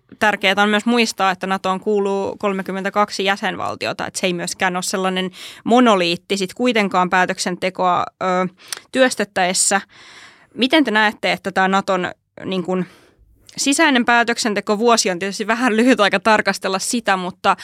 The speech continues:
mutta onko esimerkiksi Suomi löytänyt siellä jonkinlaista paikkaa tai onko se Naton, Naton, tota,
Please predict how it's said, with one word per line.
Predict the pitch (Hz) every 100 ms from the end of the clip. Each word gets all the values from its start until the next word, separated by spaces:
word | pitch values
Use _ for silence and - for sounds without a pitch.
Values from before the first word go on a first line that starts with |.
| - - - -
mutta | 196 - 196 -
onko | 240 262 196
esimerkiksi | 190 185 185 185 - -
Suomi | - 202 185 180
löytänyt | 185 185 185 190
siellä | - 196 190
jonkinlaista | 190 190 185 190 196 - 196 - - - - _ _ -
paikkaa | 302 277 - 240 226
tai | 220 214
onko | 220 214
se | 226
Naton, | 220 214 208 196
Naton, | 208 240 226 208
tota, | 196 196 196 196